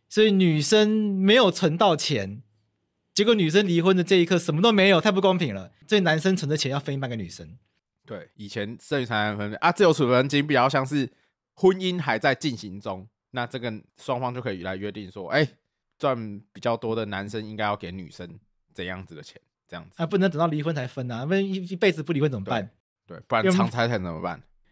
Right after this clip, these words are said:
Speaker 1: 对。
Speaker 2: 对。
Speaker 1: 对啊，所以就是每个月发一万块零用金这样子。这个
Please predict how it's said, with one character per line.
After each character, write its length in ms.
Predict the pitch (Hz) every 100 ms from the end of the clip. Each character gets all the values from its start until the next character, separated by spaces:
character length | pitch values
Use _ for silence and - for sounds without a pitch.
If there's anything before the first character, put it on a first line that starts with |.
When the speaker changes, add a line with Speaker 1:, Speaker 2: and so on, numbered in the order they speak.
| _
Speaker 1:
对。 100 | -
Speaker 2:
对。 80 | 127
Speaker 1:
对 60 |
啊， 100 | 120
所 140 | 135 175
以 40 |
就 80 | 170
是 100 | 170
每 120 | 170
个 100 | 147
月 120 | 165
发 200 | 170 160
一 40 | 156
万 120 | 156
块 120 | 147
零 100 | 127
用 160 | 127 131
金 160 | 117
这 80 | 117
样 100 | 107
子。 140 | 95 98 _ _ - - -
这 220 | 330 330
个 60 | 285